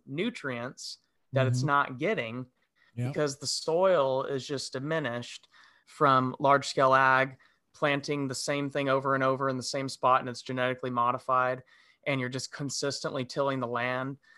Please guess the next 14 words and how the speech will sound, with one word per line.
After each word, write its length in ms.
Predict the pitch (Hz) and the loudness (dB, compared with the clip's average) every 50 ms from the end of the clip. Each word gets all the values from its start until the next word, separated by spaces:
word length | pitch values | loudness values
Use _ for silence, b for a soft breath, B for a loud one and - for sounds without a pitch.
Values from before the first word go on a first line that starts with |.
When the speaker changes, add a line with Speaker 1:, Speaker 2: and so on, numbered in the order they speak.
| b b | b b
Speaker 1:
So 440 | b - - 143 131 123 123 123 123 | b -6 0 2 4 4 4 4 2
Speaker 2:
Mm-hmm. 80 | 123 135 | 2 2
Speaker 1:
it, 180 | 135 139 - | 2 0 0
it's 600 | - 139 131 127 123 - - - - - - - _ _ - | 0 0 0 -2 -2 -4 -8 -8 -8 -10 -12 -14 _ _ -20
Speaker 2:
I 40 | 147 139 139 _ _ _ _ _ _ _ _ _ _ _ _ - | -18 -18 -18 _ _ _ _ _ _ _ _ _ _ _ _ 2
Speaker 1:
degradation. 600 | 147 147 139 135 135 135 135 135 147 160 165 160 | 2 2 4 4 2 4 4 4 4 4 4 4
Speaker 2:
totally 140 | 170 170 165 | 4 4 4
Speaker 1:
It's 80 | 151 165 | 4 6
not 100 | 156 156 196 | 6 6 8
Speaker 2:
agree. 60 | 165 | 6
Speaker 1:
regenerative. 800 | 139 120 - 147 143 143 135 127 120 120 - 123 117 120 123 120 - b b b b b b b b | 6 4 4 2 2 2 2 2 0 0 -2 -4 -4 -4 -4 -6 -8 b b b b b b b b
Speaker 2:
I'm 80 | 165 160 | 4 6
Speaker 1:
And 80 | 185 | 6
so 40 | 202 | 6